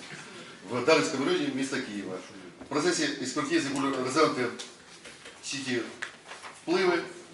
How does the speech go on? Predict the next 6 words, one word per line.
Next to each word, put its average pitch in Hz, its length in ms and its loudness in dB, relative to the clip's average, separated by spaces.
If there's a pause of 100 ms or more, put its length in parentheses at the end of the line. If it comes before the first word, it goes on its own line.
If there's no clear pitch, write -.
(260)
На 135 80 0
підставі 151 440 6
проведення 156 360 6
науково-технічної 143 1120 2
експертизи 151 480 -2 (1120)
впливу 143 420 4